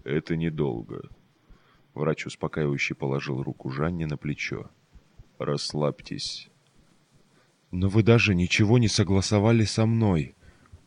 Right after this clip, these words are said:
Жанна ощутила действие лекарства и поторопилась возмутиться. Язык ворочался с трудом. «А вдруг выбранная форма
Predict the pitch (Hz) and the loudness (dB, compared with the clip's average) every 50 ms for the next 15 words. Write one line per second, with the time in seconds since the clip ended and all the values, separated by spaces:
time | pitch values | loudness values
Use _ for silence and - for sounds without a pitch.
0 | _ _ _ _ 95 - 73 67 85 95 98 95 87 82 80 - - 85 - - | _ _ _ _ -14 -12 -4 0 0 2 2 2 2 2 0 0 -4 -4 -4 0
1 | 95 95 87 80 76 82 87 85 - - - 80 73 71 76 - - 92 98 - | 0 2 2 2 2 2 2 0 0 -2 -2 -2 0 0 -2 -2 -2 -2 -2 -2
2 | - - - 78 71 - - 73 - 73 73 - - 82 80 73 - - 78 71 | -4 -6 -4 -4 -4 -2 -4 -4 -2 -4 -4 -2 -2 -2 -2 -2 -2 -4 -6 -4
3 | 71 78 80 80 - - 80 - - - - 57 - - _ _ _ _ _ _ | -2 -4 -4 -4 -4 -6 -8 -8 -8 -8 -8 -8 -10 -12 _ _ _ _ _ _
4 | _ _ _ _ _ - 76 71 76 92 - - 82 80 80 78 - - 76 71 | _ _ _ _ _ -4 -4 -2 -2 -4 -2 0 0 0 0 0 -4 -6 -8 -8
5 | - - 71 - - - 80 78 69 76 69 65 - - _ _ _ _ _ - | -8 -10 -10 -8 -6 -4 -4 -2 -2 -4 -6 -6 -10 -20 _ _ _ _ _ -20
6 | - _ _ - _ _ _ _ _ - 92 90 87 95 104 113 123 131 127 - | -20 _ _ -20 _ _ _ _ _ -2 -2 -2 0 0 0 2 2 0 0 -2
7 | - 110 110 120 113 104 104 107 101 101 101 101 92 - - 123 135 131 127 117 | -2 2 2 4 4 4 2 2 2 2 0 0 0 -2 0 0 0 2 2 0
8 | 101 87 143 | 0 0 -2